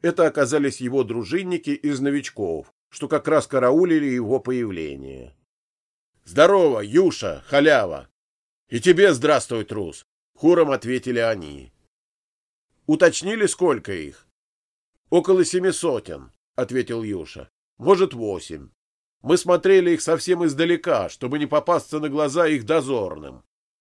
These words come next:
Они, как ты и предполагал, из наших, дружинники Истра, так что точно не подсчитать». «Ясно. В каком месте они засели на ночь?»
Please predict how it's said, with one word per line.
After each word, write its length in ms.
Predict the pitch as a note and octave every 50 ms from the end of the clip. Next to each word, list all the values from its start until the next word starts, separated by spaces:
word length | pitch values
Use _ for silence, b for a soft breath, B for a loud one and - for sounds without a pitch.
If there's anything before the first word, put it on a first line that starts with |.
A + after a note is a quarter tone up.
| _ _ -
Они, 240 | C3 D3+ F3+ F3+ E3
как 200 | F3+ E3+ D#3+ -
ты 120 | - F3
и 40 | E3
предполагал, 720 | D#3+ E3 D#3+ D#3+ - E3 D#3+ D#3+ E3 D#3+ E3 F3+ E3 D3+ D#3
из 120 | D#3+ C3+
наших, 560 | D#3 D#3+ D3+ C3 G#2 F2 - - - C#2+ - _ _ _ _ _ _
дружинники 920 | G#2 B2 D3 F3 D#3 C3 F3 F3 E3 D#3+ D#3+ D#3 - E3 D#3+ D3 C#3 A2+
Истра, 440 | E2+ - - - F2+ D2+ C#2+ C2 - _ _ _ _ _ _ _
так 180 | - D#3+ E3 -
что 160 | - E3 D#3
точно 400 | D#3+ - G3 G3 F#3 - D#3+ E3
не 140 | D3+ D#3 D#3+
подсчитать». 800 | D#3+ D#3+ C#3 - - D#3+ D#3 D#3 - F#2 D2+ B1+ - _ _ _ _ _ _ _ _ _ _ _ _ _ _ _ _ _
«Ясно. 680 | - G#2 A#2 D3 D3+ D3 C#3+ C#3 - - C#3+ C#3+ D3 C3 A2+ _ _ _ _ _
В 40 |
каком 340 | - D#3 D#3+ G#3+ G#3 F3+ F3
месте 340 | F3 F#3 F#3+ E3+ - - D#3
они 200 | D3+ D3+ D3+ C#3
засели 440 | A#2 C#3 C#3 C#3 - C#3+ B2+ B2+ C3
на 280 | B2 A#2+ F#2+ E2 D2+
ночь?» 280 | C2+ C2+ B1+ - - _